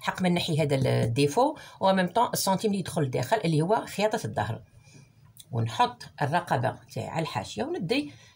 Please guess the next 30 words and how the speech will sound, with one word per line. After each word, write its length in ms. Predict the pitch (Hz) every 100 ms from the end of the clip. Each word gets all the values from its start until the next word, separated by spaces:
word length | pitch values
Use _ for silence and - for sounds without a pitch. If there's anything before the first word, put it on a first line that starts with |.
| _ _ -
بزيادة 600 | - 196 269 214 208 170
باك 140 | 180
سنتيم، 420 | - 165 - 196
زيد 200 | - 143
سنتيم 360 | 139 - 170 233
خليته 320 | - 170 156
لداخل 340 | 135 165 139 214
اللي 260 | 156 151
هو 100 | 151
من 60 | 143
بعد 180 | 139 123
كي 100 | 139
نخيط 380 | 139 165 220
ترجع 260 | 190 151 156
لي 140 | 202
قد 320 | - - 196 156
القيس 360 | 151 247 285
قد 200 | 117 - 117
قد. 140 | 113 - - -
الكتاف 340 | 214 - 147
راهم 220 | 120 113
كيف 220 | 110 117
كيف، 280 | - 240 262
خرجت 340 | - 240 - 147
هنا 100 | 143
في 120 | -
حدة 200 | 147 117
الإبط 380 | - - 120 -
كيف 200 | 170 -
كيف، 320 | 269 294